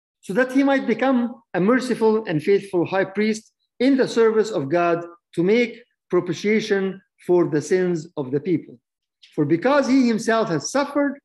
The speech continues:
when tempted, he is able to help those who are being tempted. And then jump to four seventeen,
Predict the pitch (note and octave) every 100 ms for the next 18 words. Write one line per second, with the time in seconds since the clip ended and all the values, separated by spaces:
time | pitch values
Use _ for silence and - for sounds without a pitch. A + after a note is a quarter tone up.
0 | _ - F#3 F3+ A3 A3 A3 G#3 G#3+ -
1 | _ G3+ F#3 C#3 G#3 G3+ F#3+ E3+ F3+ F#3+
2 | - - _ D3 C#3+ G3 G3 G3 - _
3 | - E3+ D#3+ C3+ D#3+ D#3 D3 C3 - _
4 | - D3 B2 - - _ _ _ _ _
5 | _ _ _ _ _ - C#3+ C#3+ E3 D3+
6 | C3+ C3 C3 E3 D#3+ - C#3+ B2+ B2+ _
7 | _ - F#3 F3 - D#3 C3 C#3 - G3+
8 | G3+ G3+ -